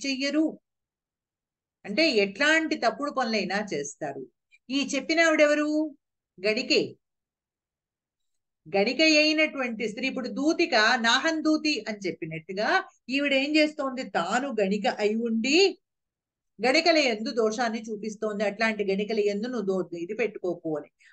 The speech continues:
అంటే దానివల్ల ఏం తెలుస్తోంది? "నేను గణికని కాను, నేను నీ పట్ల అమితమైనటువంటి అనురాగం కలిగిన దాన్ని, సామాన్య గణికని కాను" అని సామాన్య గణికల్ని నిషేధిస్తూ తన్ని మాత్రం విధించుకుంటోంది అక్కడ.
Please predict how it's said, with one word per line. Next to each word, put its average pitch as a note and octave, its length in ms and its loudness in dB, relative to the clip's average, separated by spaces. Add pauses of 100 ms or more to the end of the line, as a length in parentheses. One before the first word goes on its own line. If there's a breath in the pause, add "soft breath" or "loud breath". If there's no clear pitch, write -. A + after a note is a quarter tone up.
అంటే A3+ 260 0
దానివల్ల A#3 460 0
ఏం A#3+ 260 -2
తెలుస్తోంది? G3 800 -4 (220)
"నేను A3+ 280 0
గణికని G#3 460 -2
కాను, D#3 540 -4 (760)
నేను G#3+ 520 0 (220 loud breath)
నీ A#3 120 2
పట్ల G#3 320 2
అమితమైనటువంటి A3+ 840 0
అనురాగం G#3 600 2
కలిగిన F3+ 360 -2
దాన్ని, F3 280 -4
సామాన్య A#3 540 0
గణికని F#3 440 -2
కాను" D3 400 -6 (320 soft breath)
అని D4 180 0
సామాన్య D4 580 4
గణికల్ని C4+ 480 0
నిషేధిస్తూ G#3+ 680 0
తన్ని A#3 280 -2
మాత్రం G#3+ 420 0
విధించుకుంటోంది E3+ 720 -2
అక్కడ. - 180 -10